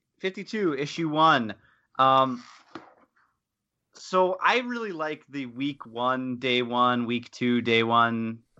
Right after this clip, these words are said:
format that they do. They, they literally break the plot down into not just weeks, but every day of every week,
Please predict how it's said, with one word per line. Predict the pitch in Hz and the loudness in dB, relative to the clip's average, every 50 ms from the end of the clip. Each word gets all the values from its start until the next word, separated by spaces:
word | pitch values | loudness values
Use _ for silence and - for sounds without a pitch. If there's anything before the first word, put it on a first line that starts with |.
| - 110 | -20 -20
format | - _ _ - 120 120 123 127 135 135 135 139 - - | -20 _ _ -2 0 2 2 2 2 2 0 0 -2 -4
that | 143 131 | -10 -6
they | 123 143 139 | -4 -6 -6
do. | 127 139 143 147 151 156 156 147 143 | -4 -4 -4 -4 -4 -6 -6 -8 -6
They, | 143 143 151 | -4 -4 -4
they | 110 135 160 160 | -2 0 0 0
literally | 156 180 220 262 247 247 226 196 180 165 | 2 2 2 2 2 4 4 6 6 4
break | 131 107 143 139 139 135 - | 4 4 2 2 2 0 -4
the | 131 | -12
plot | - - - 123 117 117 110 - | -12 -2 2 4 4 4 2 0
down | - 110 104 101 101 98 101 | -4 -2 -2 -2 -2 -4 -8
into | 104 113 110 110 104 - - 117 110 110 113 110 104 _ _ _ _ _ _ _ _ _ _ _ _ _ _ _ _ _ _ _ _ _ _ _ _ _ - | -10 -10 -10 -10 -10 -8 -6 -6 -4 -4 -6 -8 -10 _ _ _ _ _ _ _ _ _ _ _ _ _ _ _ _ _ _ _ _ _ _ _ _ _ -4
not | 139 139 151 165 170 135 | 0 2 4 4 2 0
just | 139 143 139 - | -4 -10 -10 -10
weeks, | 117 120 131 127 120 123 _ - - - - | -10 -8 -6 -6 -8 -8 _ -18 -18 -8 -6
but | 131 113 - - | -6 -6 -6 -6
every | 131 135 135 123 135 135 120 107 | -2 -2 -2 -2 -2 -6 -6 -6
day | - 117 113 117 117 113 110 104 | -6 -4 -2 0 0 0 0 -2
of | 101 92 101 | -6 -6 -8
every | 92 85 82 95 92 | -10 -10 -10 -12 -12
week, | 90 92 90 87 - | -12 -12 -14 -14 -16